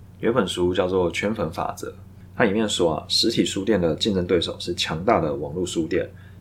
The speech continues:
因为网络书店可以用低廉的价格来卖书，而且还可以提供免费的送货服务。但网络书店也有它的缺点，就是它没办法和书迷博感情。有一间位于波士顿的实体书店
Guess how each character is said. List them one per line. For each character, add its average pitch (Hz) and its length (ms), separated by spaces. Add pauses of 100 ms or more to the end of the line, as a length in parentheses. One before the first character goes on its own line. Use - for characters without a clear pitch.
因 120 120
为 131 80
网 90 160
络 110 80
书 98 220
店 80 220
可 92 180
以 80 60
用 87 220
低 104 180
廉 90 120
的 76 80
价 78 240
格 - 300 (200)
来 78 100
卖 82 180
书， - 320 (380)
而 117 80
且 104 160
还 - 120
可 - 140
以 82 60
提 78 180
供 85 260
免 76 280
费 107 180
的 76 180
送 101 200
货 90 120
服 - 200
务。 85 240 (240)
但 160 180
网 85 140
络 110 100
书 98 180
店 98 240
也 85 120
有 85 120
它 - 220
的 80 160
缺 - 180
点， 110 240 (140)
就 95 160
是 95 60
它 95 120
没 85 140
办 92 180
法 - 220
和 80 340
书 98 220
迷 80 180
博 78 220
感 - 180
情。 - 220 (320)
有 90 120
一 127 40
间 117 220
位 107 140
于 - 20
波 95 220
士 104 180
顿 95 180
的 78 380
实 - 240
体 - 160
书 90 240
店 95 260